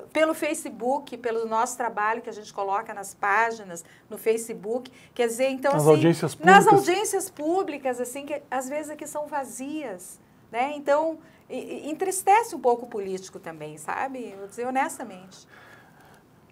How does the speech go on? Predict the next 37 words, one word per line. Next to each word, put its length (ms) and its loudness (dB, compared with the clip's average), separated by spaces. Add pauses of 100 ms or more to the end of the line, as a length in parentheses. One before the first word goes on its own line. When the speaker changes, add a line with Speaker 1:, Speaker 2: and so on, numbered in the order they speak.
(120)
Speaker 2:
Vereador, 580 6 (380)
né, 300 4
nós 180 0
estamos 240 -4
falando 320 4
da 100 0
questão, 480 -2
né, 180 -2
da, 240 -2 (580)
da 140 2
política. 680 -2 (540)
Ah, 680 6
nós 220 4
estamos, 360 0
né, 160 2
no 100 0
mês 240 4
das 160 4
mulheres, 580 4
né, 300 -6 (140)
mês 140 -2
Speaker 1:
Sim. 40 -4
Speaker 2:
de 80 -2
março, 600 0
dia 180 0
oito 400 4
de 100 -4
março 440 -2
é 40 0
co-, 200 -14
é 280 -6
co-, 260 -6
é, 440 -10
é 60 -8
o 100 -8
Dia 220 -2
Internacional 880 0